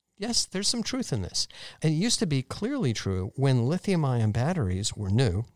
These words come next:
twenty years ago when we s-, just started making E Vs fifteen years ago. So when lithium-ion batteries were hard to get, really expensive, and E V manufacturing was very limited, when gasoline was two dollars a gallon,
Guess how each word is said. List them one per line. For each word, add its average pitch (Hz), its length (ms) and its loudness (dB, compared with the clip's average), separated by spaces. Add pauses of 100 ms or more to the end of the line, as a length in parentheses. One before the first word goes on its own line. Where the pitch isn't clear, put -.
(540)
twenty 113 260 -2
years 104 200 0
ago 95 200 -6
when 90 140 -4
we 85 60 -8
s-, - 340 -4
just - 160 -2
started 92 340 -4
making 98 380 -4 (400)
E 104 100 -4
Vs 101 240 -2
fifteen 90 320 -6
years 113 180 -2
ago. 98 200 -6 (600)
So 156 280 4 (100)
when 151 240 0
lithium-ion 185 480 0
batteries 156 360 0
were 123 100 0
hard 214 260 -2
to 180 60 -6
get, 139 200 -2
really 185 240 -2
expensive, 127 540 -2 (140)
and 139 180 0
E 170 160 0
V 185 160 -4
manufacturing 143 840 -2
was 95 160 -4
very 117 300 -4
limited, 123 600 -2 (720)
when 147 140 6
gasoline 127 540 2
was 95 120 2
two - 140 0
dollars 95 260 2
a 101 60 -4
gallon, 110 480 -2